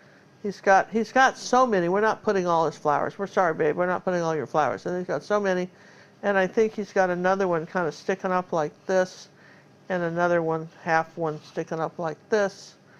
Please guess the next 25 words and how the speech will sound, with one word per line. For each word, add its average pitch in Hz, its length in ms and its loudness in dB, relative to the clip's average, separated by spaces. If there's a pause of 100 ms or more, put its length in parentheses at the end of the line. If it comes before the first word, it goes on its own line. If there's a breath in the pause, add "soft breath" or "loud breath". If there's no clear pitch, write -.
(560 loud breath)
And 185 160 -6
then 180 180 0
s-, - 260 -14
we'll, 202 360 -4
we'll, 196 240 -2 (120)
we'll 196 140 2
add 190 300 4
some 196 160 -4
more 180 220 2
as 175 120 -4
we 180 100 0
go. 190 240 4
Now, 185 200 2
over 214 300 4
here 277 340 2
on 175 120 0
the 175 80 -2
right-hand 190 480 0
side, 175 440 2 (600 loud breath)
he's 220 240 -2
got 196 300 4
some 226 340 2
that 214 160 2
are 190 80 0
coming 185 580 -2